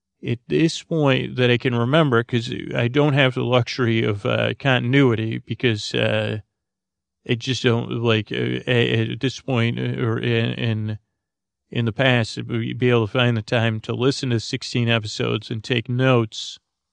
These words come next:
uh, from, from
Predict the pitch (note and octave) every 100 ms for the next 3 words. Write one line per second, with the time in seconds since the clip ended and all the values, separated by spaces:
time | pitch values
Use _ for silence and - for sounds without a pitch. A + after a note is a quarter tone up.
0 | _ _ _ _ _ _ _ - A#2+ A2
1 | A2+ A#2 G#2+ - A2 G#2+ A2 A#2 A#2+ C3
2 | B2+ B2+ A#2 A#2+